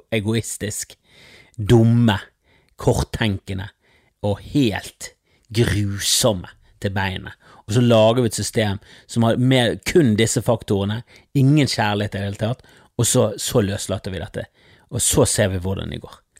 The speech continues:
Det må være så, det må være så dystopisk i sin, eh, grunntanke at du, at det, at det, det burde vært en selvfølge. Hvorfor lage et system som går på at, ja, ja, men de fleste med f-, sunn fornuft kommer til, de, hva snakker du om sunn fornuft?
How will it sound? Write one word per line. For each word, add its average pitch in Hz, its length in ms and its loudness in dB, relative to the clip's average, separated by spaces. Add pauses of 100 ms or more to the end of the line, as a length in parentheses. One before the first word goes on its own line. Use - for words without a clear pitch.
(340)
Det 123 140 2
må 131 100 4
være 139 320 4
så, 147 260 2
det 139 200 -2
må 147 100 0
være 160 220 0
så - 20 -2
dystopisk - 1300 -4 (640)
i 117 140 -2
sin, 107 240 0
eh, 110 240 -2
grunntanke 110 680 -2 (360)
at - 160 -4
du, 117 140 -2 (260)
at 57 240 -6
det, 113 480 0
at 76 240 -6
det, 156 140 0 (160)
det - 20 -4
burde 240 220 4
vært 233 160 0
en 208 80 0
selvfølge. 175 640 -2 (340)
Hvorfor 185 160 2
lage 202 380 4
et - 80 -2
system 170 400 2 (260)
som 139 160 -2
går 143 220 6
på 117 100 4
at, - 160 0
ja, 95 160 0
ja, 120 160 -2
men 104 160 -6
de 101 80 -8
fleste - 320 -6
med 107 140 -2
f-, - 180 -10
sunn 123 160 0
fornuft 104 400 -6
kommer 104 160 -6
til, 143 220 -2
de, - 20 -16 (320)
hva 226 80 6
snakker 226 400 2
du 269 80 6
om 208 80 4
sunn 180 400 4
fornuft? 113 600 0